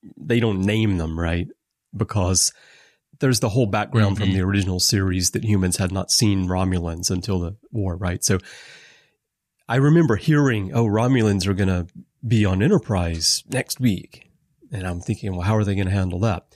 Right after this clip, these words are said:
Speaker 1: But before we get to that, we have here Nausicaans popping up. And the Nausicaans I thought were interesting because it's a, a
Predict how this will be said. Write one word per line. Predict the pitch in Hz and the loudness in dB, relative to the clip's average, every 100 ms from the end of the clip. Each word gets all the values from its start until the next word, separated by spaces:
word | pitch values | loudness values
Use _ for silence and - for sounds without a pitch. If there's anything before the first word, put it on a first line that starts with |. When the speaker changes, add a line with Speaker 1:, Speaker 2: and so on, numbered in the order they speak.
| - - - - | -20 -20 -10 -4
Speaker 1:
But | 170 | -2
before | 156 180 | 0 0
we | 135 | 2
get | 175 220 | 0 0
to | 113 | 0
that, | 95 101 - | 0 0 0
we | 110 | 0
have | 95 95 | 0 -2
here | - 90 90 - | -2 -2 -2 -4
Nausicaans | - 170 220 - - 90 - | -4 0 2 0 -2 -4 -4
popping | 95 - 98 | -6 -4 -4
up. | 85 - - - - _ | -4 -6 -12 -20 -20 _
And | 135 | 0
the | 143 | 2
Nausicaans | 156 185 - - 120 117 | 2 2 2 0 0 0
I | 107 | -2
thought | 113 113 - | -2 -2 -2
were | 110 98 95 - _ _ - | 0 0 -2 -8 _ _ -4
interesting | 147 247 - 147 - 120 127 | -2 0 2 0 2 2 2
because | 117 127 113 | 0 0 0
it's | 127 - - | 0 0 2
a, | 127 110 - | 2 0 -4
a | - 117 | -2 0